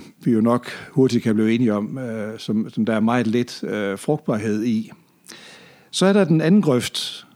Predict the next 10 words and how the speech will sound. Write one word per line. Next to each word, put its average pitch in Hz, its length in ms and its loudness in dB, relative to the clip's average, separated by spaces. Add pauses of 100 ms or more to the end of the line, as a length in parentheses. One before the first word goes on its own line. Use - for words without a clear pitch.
(560)
som 120 160 0
man 120 120 2
kunne 110 160 -2
kalde 117 220 0
for, 101 340 -2 (680)
det 117 100 2
er 107 40 2
lige 127 160 2
meget 117 260 2
grøften. 90 440 -6